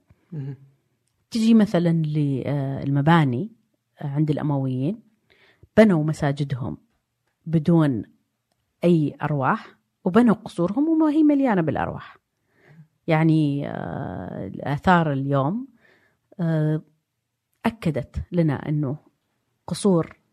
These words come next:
Speaker 2: الأمويين في بداية الخلافة الأموية كان فيها مثلًا تماثيل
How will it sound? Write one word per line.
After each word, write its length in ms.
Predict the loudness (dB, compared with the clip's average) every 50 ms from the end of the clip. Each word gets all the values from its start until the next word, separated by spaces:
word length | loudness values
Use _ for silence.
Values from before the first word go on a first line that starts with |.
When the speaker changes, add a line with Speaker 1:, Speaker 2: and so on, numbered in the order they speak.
| _ -10
Speaker 2:
الأمويين 880 | -6 -2 0 2 2 4 2 2 0 -2 -4 -2 -2 -2 -4 -6 -8 -12 -12
في 120 | -10 -8
بداية 420 | -6 -6 -2 0 0 2 0 0 -4 -8
الخلافة 440 | -12 -12 -8 -8 -6 -6 -6 -6 -8
الأموية 560 | -6 -6 -6 -6 -8 -8 -8 -8 -8 -8 -8 -10 _ _ _ _ _ _ _ _ _ _ _ _ -4
كان 380 | 0 2 2 4 4 2 0 -2
فيها 320 | -2 -4 -4 -2 -2 -2
مثلًا 280 | -2 -4 -4 -4 -6 -4
تماثيل 640 | -4 -4 -4 -4 -4 -6 -6 -6 -6 -6 -6 -8